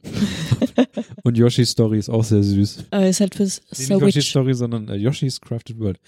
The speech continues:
Speaker 1: Ja, das ist halt genau das Ding.
Speaker 2: Ja.
Speaker 1: Perfekt wäre, wenn, weil jetzt, äh, gibt's ja YouTube, gibt's ja schon für die Switch und so.
Speaker 2: Mhm.
Speaker 1: Wenn Nintendo irgendwann sagen würde, und irgendwie plant Microsoft auch sowas, dass wenn Nintendo irgendwie sagen würde,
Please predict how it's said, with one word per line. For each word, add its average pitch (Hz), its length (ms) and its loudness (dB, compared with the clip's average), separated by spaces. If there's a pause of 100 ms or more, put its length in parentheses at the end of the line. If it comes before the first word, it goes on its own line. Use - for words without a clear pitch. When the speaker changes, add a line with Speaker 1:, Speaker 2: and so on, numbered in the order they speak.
(220)
Speaker 1:
Ja, 151 180 6
das 165 120 6
ist 151 60 4
halt 160 160 4
genau 151 200 2
das 147 140 -2
Ding. 139 220 0 (100)
Speaker 2:
Ja. 196 220 2 (140)
Speaker 1:
Perfekt 165 380 2
wäre, 131 280 2
wenn, 120 260 -2
weil 120 180 4
jetzt, 117 260 -2
äh, 117 140 -4
gibt's 120 200 -8
ja 117 80 4
YouTube, 120 360 2
gibt's - 240 -4
ja 107 120 2
schon 107 300 -2
für 104 240 -2
die 101 80 -2
Switch - 380 -4
und 117 140 -4
so. 117 260 0
Speaker 2:
Mhm. 202 140 -16 (200)
Speaker 1:
Wenn 110 160 2
Nintendo 131 340 0
irgendwann 120 260 2
sagen 113 260 2
würde, 120 200 6
und 117 260 -2
irgendwie 113 360 -2 (160)
plant 113 220 -4
Microsoft 113 520 -4
auch 147 120 -6
sowas, 110 340 -6
dass - 240 -14
wenn 110 160 -4 (120)
Nintendo 139 340 -2
irgendwie 104 180 -2
sagen 101 260 -4
würde, 110 280 2